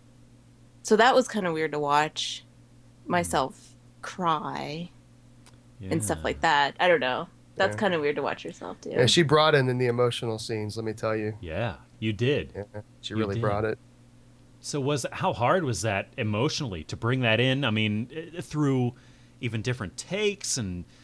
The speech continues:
Speaker 2: ah, you're tired and you're just shooting stuff and you're trying to get it done. How hard is that to bring, you know, those,
Speaker 1: That's
Speaker 2: those tears?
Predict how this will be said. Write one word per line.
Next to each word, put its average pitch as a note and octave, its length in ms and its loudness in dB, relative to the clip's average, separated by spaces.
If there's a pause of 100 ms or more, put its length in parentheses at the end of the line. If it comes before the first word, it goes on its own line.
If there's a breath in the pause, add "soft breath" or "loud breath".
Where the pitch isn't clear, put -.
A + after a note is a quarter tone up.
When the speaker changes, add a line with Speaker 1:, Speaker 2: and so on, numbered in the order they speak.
(480 soft breath)
Speaker 2:
ah, A2+ 320 -6
you're F2 200 -10
tired F#3 840 0
and B2+ 100 2
you're G#2+ 120 -2
just C3 220 -2
shooting F3+ 340 -2
stuff F3 440 0
and C#3 60 -2
you're G#2+ 80 -2
trying E3 280 -6
to C#3+ 60 -4
get B2 140 -2
it G2+ 180 -6
done. F#3+ 360 -2
How F3 240 -2
hard G#3+ 280 -2
is E3 120 0
that A2+ 220 -4
to B2 80 -8
bring, D#3+ 380 -4 (560 soft breath)
you E3 80 -4
know, A2+ 140 0
those, B2+ 140 0
Speaker 1:
That's C3 220 4
Speaker 2:
those B2+ 340 -2
tears? D#3 680 -4